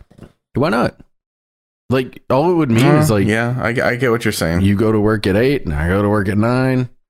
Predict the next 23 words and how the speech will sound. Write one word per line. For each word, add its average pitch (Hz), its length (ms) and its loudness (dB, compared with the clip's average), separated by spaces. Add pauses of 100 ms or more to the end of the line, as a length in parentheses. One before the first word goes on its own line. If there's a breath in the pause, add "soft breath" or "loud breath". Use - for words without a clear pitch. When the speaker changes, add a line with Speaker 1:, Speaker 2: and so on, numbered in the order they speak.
(140)
Speaker 1:
What 117 160 0
difference 98 340 0
does 85 180 0
it 76 80 -4
make? 78 260 -2 (400)
So 85 120 -4
the 82 60 -4
dude 101 200 0
in 98 40 0
California 104 500 0
goes 101 200 0
to 87 60 -4
work 92 240 -2
at 90 80 -2
eleven. 80 460 -2 (200)
So 139 180 -2
what? 139 360 -2
They 90 180 -2
just 95 200 -4 (260)
call 101 220 0
it 92 60 0
different 92 280 -2
shit. 82 280 -2